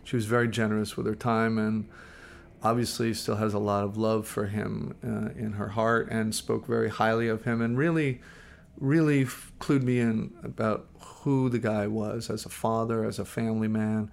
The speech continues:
that he was funny and silly, and he was a very religious man and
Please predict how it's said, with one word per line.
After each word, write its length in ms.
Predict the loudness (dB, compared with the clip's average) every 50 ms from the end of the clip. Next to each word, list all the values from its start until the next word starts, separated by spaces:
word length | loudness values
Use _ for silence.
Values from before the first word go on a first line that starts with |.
| -10 -18 -20 -20 -20 -10 -6
that 120 | -2 0 0
he 120 | 2 0
was 160 | 0 0 -2
funny 580 | -6 -4 -2 0 0 2 2 2 2 0 0 0
and 180 | -2 -2 -4
silly, 560 | -4 -2 0 0 0 2 2 2 2 0 0 0
and 480 | 0 -2 -2 -2 -2 -2 -4 -6 -8 -10 -14 -20 -20 -20 -16 -8
he 100 | -4 -2
was 160 | -2 -2 -2 -2
a 20 |
very 240 | 0 0 2 2 2
religious 520 | 2 2 2 2 0 0 -2 -4 -6 -6
man 340 | -6 -6 -6 -6 -8 -10 -10 -8
and 640 | -6 -4 -4 -4 -4 -4 -4 -6 -6 -8 -10 -12